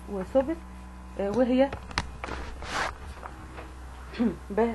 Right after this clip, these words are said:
آه، تتكلم عن الصراع بين الخير والشر. بالنسبة لتاريخ المعبد، هلاقي إنه كان بيوجد في المعبد، في المكان ده، معبد في عصر الدولة الحديثة، والمعبد القائم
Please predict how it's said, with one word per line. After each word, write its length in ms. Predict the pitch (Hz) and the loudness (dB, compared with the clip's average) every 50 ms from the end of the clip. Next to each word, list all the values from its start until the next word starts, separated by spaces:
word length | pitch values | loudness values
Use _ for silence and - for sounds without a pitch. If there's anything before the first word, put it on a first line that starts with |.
| - - | 0 0
آه، 100 | 220 220 | 0 0
تتكلم 520 | 220 233 - - - 277 277 254 247 233 | 4 8 8 10 10 10 8 8 8 8
عن 160 | 196 208 240 | 10 10 10
الصراع 540 | 262 - - - - - - 226 233 247 233 | 8 8 4 2 2 4 6 10 12 12 10
بين 280 | 196 190 240 254 254 254 208 | 10 8 8 8 6 6 4
الخير 320 | 190 - - 247 240 226 190 185 | -2 0 4 4 4 4 4 2
والشر. 280 | 196 - - - 143 - - - - - - - - - - - - - - - - - - - - - - - - - - - - - - - - - - - - - - - - - - - - - - - - - 190 | -2 -4 -2 -4 -4 -4 -4 -12 -12 -12 -12 -12 -12 -12 -12 -12 -12 -12 -12 -14 -12 -14 -14 -12 -12 -12 -12 -12 -12 -12 -12 -12 -12 -12 -12 -12 -12 -12 -12 -12 -12 -12 -10 -10 -10 -10 -8 -8 -8 -6 -8 -8 -6 -4 0
بالنسبة 360 | 226 226 269 330 330 - 330 | 2 4 6 6 6 6 4
لتاريخ 360 | 302 262 240 226 247 247 - 262 | 4 4 4 4 4 2 2 2
المعبد، 400 | 226 202 208 226 254 254 349 359 - - - - - - - - | 2 4 4 4 4 4 4 2 0 -6 -12 -12 -12 -12 -6 0
هلاقي 300 | - 226 247 254 262 240 | 2 4 4 4 4 6
إنه 180 | 233 233 247 302 339 - - - - - - - - - - | 6 8 8 6 6 2 -4 -12 -12 -12 -12 -12 -12 -2 4
كان 240 | - 269 294 311 269 | 6 8 8 8 8
بيوجد 280 | 220 240 269 - 247 254 | 8 6 6 6 6 4
في 120 | 254 - | 4 2
المعبد، 420 | 208 196 202 226 254 254 226 247 247 - - | 0 2 4 4 4 4 2 0 -2 -2 -2
في 60 | - | 0
المكان 400 | 202 185 185 - - 262 254 220 | 2 2 2 4 6 6 6 6
ده، 120 | 214 285 294 - - - - - - - | 6 4 2 0 -6 -12 -12 -10 -2 2
معبد 320 | 226 262 277 262 247 262 254 - - - | 4 6 6 6 6 4 2 0 -4 -4
في 160 | 214 190 185 - - - | -4 -2 -4 -4 -4 -2
عصر 340 | - 202 240 233 - - - | 0 0 0 0 -2 -4 -4
الدولة 420 | 175 175 220 220 220 214 220 - - - | -2 0 2 2 2 2 0 0 0 0
الحديثة، 600 | 214 226 220 - - 185 165 175 165 - - 160 - - - - - - - - - - - - - - - - - - - - - - - - - - - - - - - - - - - - - - - - - - - - - - - - - - - | 0 0 0 -2 -4 -4 -4 -4 -4 -6 -6 -8 -8 -8 -10 -12 -12 -12 -12 -12 -12 -12 -12 -12 -12 -12 -12 -12 -12 -12 -12 -12 -12 -12 -12 -12 -12 -12 -12 -12 -12 -12 -12 -10 -10 -10 -10 -10 -12 -12 -10 -10 -12 -12 -12 -12 -12 -12 -12 -12 -10 -4 2
والمعبد 460 | 226 226 226 226 247 285 311 285 277 254 | 4 6 6 8 6 6 8 8 8 6
القائم 360 | 233 - - 226 - 185 | 6 4 4 2 4 2